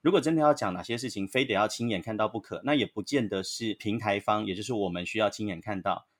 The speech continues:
可能是因为你必须要在现场做一些服务，或你必须要拿出一些产品，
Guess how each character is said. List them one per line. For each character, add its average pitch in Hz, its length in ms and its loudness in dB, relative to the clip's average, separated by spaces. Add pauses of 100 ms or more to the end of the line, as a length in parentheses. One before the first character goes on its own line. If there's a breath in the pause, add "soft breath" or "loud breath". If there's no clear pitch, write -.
可 - 80 -2
能 107 100 0
是 151 120 0
因 156 60 4
为 151 100 4
你 107 120 2
必 123 120 -4
须 123 140 -6
要 117 100 6
在 120 120 0
现 139 220 0
场 98 200 -4
做 113 180 0
一 - 20 -2
些 110 180 -2
服 92 220 -12
务， 104 200 -6
或 131 100 -2
你 101 80 0
必 107 80 -6
须 110 100 -4
要 123 100 4
拿 101 180 2
出 127 160 -4
一 123 40 -2
些 131 140 0
产 101 260 -4
品， 101 220 -6